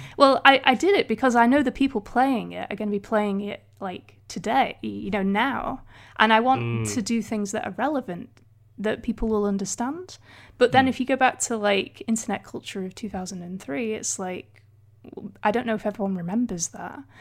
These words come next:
Speaker 2: Like, for example, like, I had to keep researching to try and, you know, get, to try and nail this era. And it's like, even smiley, like, emojis didn't have,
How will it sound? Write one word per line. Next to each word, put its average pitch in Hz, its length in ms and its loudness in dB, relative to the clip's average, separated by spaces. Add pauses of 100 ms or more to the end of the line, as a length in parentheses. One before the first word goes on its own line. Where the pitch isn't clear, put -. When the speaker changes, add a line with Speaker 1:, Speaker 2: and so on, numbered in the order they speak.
(160)
Speaker 2:
Like, 226 160 6
for - 100 -2
example, 240 440 0
like, 208 180 0
I 202 80 -2
had 202 160 -6
to 214 220 -4
keep - 260 -6
researching 208 640 -6
to - 100 -10
try 214 240 0
and, 196 460 -4 (100)
you 226 80 2
know, 196 240 -2
get, - 300 -2 (640)
to - 100 -8
try - 200 0
and 202 160 0
nail 196 340 0
this 185 260 -10
era. 214 460 -6 (600)
And 220 120 8
it's 233 200 2
like, 240 260 6
even 277 240 2
smiley, 220 720 0
like, 220 160 6
emojis 220 720 2
didn't 226 260 -2
have, 202 200 -4